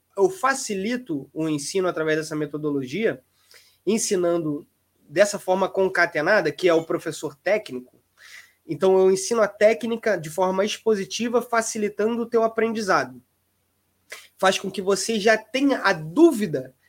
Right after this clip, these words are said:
que vai ser a próxima aula, que vai ser a próxima técnica que você vai ver, certo? Então, pô, você fala, "Caraca, beleza, mas e se o cara fizer isso?" É a aula de amanhã. "Ah, mas e se quando eu fizer isso da aula de amanhã, o cara fizer aquilo?"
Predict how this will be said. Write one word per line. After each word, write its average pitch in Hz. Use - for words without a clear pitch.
que -
vai 226
ser 226
a 220
próxima 214
aula, 139
que -
vai 202
ser 214
a 214
próxima 208
técnica 135
que -
você 151
vai 131
ver, 117
certo? 185
Então, 220
pô, 226
você -
fala, 180
"Caraca, 226
beleza, 214
mas 220
e 277
se 277
o 277
cara 262
fizer 247
isso?" 202
É 143
a 135
aula 143
de 143
amanhã. 147
"Ah, 254
mas 220
e 285
se 285
quando 277
eu 262
fizer 214
isso 214
da 190
aula 190
de 185
amanhã, 196
o 247
cara 233
fizer 226
aquilo?" 202